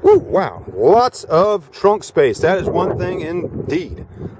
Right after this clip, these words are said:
Lots of trunk space in the back. As you can see here, you got a forty sixty split on that back seat to fold it right on down for even more storage space.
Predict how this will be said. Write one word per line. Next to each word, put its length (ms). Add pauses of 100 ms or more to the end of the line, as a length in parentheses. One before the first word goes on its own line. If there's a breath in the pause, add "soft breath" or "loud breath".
(140)
Lots 300
of 40
trunk 280
space 340
in 60
the 60
back. 280
As 200
you 60
can 140
see 260
here, 160
you 80
got 120
a 60
forty 380
sixty 360
split 320
on 80
that 180
back 240
seat 240
to 60
fold 280
it 60
right 180
on 120
down 200
for 120
even 220
more 320
storage 460
space. 500